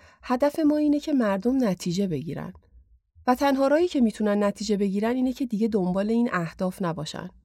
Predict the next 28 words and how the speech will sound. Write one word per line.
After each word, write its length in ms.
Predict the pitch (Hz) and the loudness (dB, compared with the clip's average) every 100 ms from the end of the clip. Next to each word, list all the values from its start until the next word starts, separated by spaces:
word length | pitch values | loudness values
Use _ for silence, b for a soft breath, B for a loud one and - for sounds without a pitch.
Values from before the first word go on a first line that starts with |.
| _ _ - | _ _ 6
این 160 | 320 | 8
ممکنه 420 | 330 254 254 277 | 8 6 2 2
برای 340 | 294 226 220 277 | 6 6 6 4
مردم 420 | 254 208 202 247 | 4 4 4 2
غیر 320 | 240 208 190 | 2 0 2
منتظره 600 | 185 185 190 185 190 190 | 2 0 0 -2 0 0
به 120 | 185 | 0
نظر 320 | 170 160 165 160 | -2 -2 -2 -4
برسه. 480 | 160 156 - 165 170 _ _ _ _ _ _ _ _ - | -6 -8 -8 -12 -12 _ _ _ _ _ _ _ _ 2
چون 180 | 226 | 6
مردم 380 | 240 214 196 220 | 8 6 6 2
می‌گن: 400 | 214 208 208 220 b b b | 2 2 2 2 b b b
«خب، 300 | - 226 202 b b - | 0 0 0 b b 0
من 100 | 381 | 2
می‌خوام 260 | 349 262 302 | 4 4 2
هدف 400 | 247 214 214 - | 2 0 -2 -4
کاهش 440 | 277 196 180 175 | -4 -2 -2 -2
وزن 320 | 170 180 175 - | -4 -2 -4 -6
تعیین 280 | 160 170 | -6 -6
کنم.» 360 | 175 - - 208 _ _ _ _ _ _ _ _ | -8 -12 -14 -14 _ _ _ _ _ _ _ _
هدفا 800 | - 202 202 196 233 233 214 208 b b - | -2 2 2 2 0 2 0 -4 b b 2
میان 320 | 262 294 262 | 6 6 6
و 80 | 233 | 4
میرن، 380 | 190 160 165 - _ _ _ _ _ | 2 -2 -8 -14 _ _ _ _ _
ولی 200 | 208 247 | 2 4
استانداردها 680 | 233 - 185 180 175 170 208 | 2 2 0 0 -2 -4 -4
باقی 340 | 185 165 170 | -2 -2 0
میمونن. 420 | 170 156 151 160 | 0 -2 -4 -8